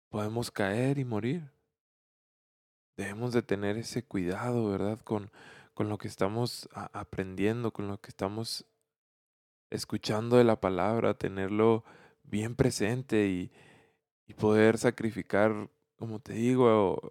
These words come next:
a, a lo mejor no sueño, a lo mejor no horas de descanso, pero sí otras cosas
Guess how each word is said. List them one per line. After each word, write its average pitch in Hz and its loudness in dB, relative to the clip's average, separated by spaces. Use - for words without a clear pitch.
a, - -4
a 107 -2
lo 110 -4
mejor 110 4
no 131 2
sueño, 127 2
a 107 -2
lo 104 -2
mejor 110 -2
no 117 0
horas 117 2
de 113 2
descanso, 120 -2
pero 98 0
sí 107 -6
otras 127 -6
cosas 127 -4